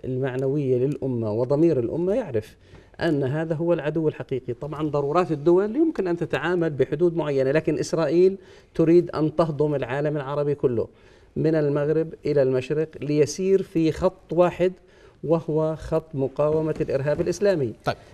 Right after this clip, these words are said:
Speaker 1: هذا يعني هو خط
Speaker 2: مم.
Speaker 1: التعاون الوحيد المطلوب.
Speaker 2: تسمح لي
Speaker 1: لكن أن
Speaker 2: أسألك سؤال
Speaker 1: تفيدنا
Speaker 2: صريح؟
Speaker 1: إسرائيل في شيء؟
Speaker 2: يعني
Speaker 1: يمكن.
Speaker 2: ب-، ب-، يعني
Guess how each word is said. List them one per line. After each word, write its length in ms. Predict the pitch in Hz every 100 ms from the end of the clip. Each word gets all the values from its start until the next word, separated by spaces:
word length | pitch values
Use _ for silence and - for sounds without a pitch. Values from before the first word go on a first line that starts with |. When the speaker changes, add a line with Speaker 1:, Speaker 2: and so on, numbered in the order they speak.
| -
Speaker 1:
هذا 680 | 180 220 233 226 247 - -
يعني 420 | - 165 175 170
هو 340 | 202 208 196 -
خط 240 | - -
Speaker 2:
مم. 60 | 156
Speaker 1:
التعاون 400 | 135 156 190 185
الوحيد 380 | 170 147 190 180
المطلوب. 440 | 165 156 175 156 - - -
Speaker 2:
تسمح 200 | 175 170
لي 60 |
Speaker 1:
لكن 80 | 160
أن 60 | 151
Speaker 2:
أسألك 200 | 156 -
سؤال 60 |
Speaker 1:
تفيدنا 180 | 226 214 202
Speaker 2:
صريح؟ 120 | 196
Speaker 1:
إسرائيل 240 | 190 196
في 100 | 185
شيء؟ 140 | 180 226
Speaker 2:
يعني 160 | 156
Speaker 1:
يمكن. 240 | 160 147 170
Speaker 2:
ب-، 420 | 127 123 120 131
ب-، 240 | 120 -
يعني 240 | 107 104